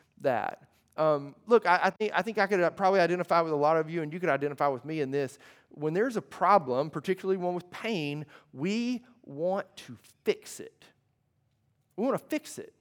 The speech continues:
We wanna change the circumstance. We wanna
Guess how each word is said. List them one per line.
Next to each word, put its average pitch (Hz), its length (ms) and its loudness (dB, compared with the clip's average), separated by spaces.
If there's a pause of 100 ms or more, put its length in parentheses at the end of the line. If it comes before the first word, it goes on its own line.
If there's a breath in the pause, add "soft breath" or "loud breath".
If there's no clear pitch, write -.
(500 soft breath)
We 170 100 -2
wanna 190 180 2
change 247 600 -2
the 262 80 -2
circumstance. 156 960 -4 (240 loud breath)
We 170 80 -2
wanna 180 220 2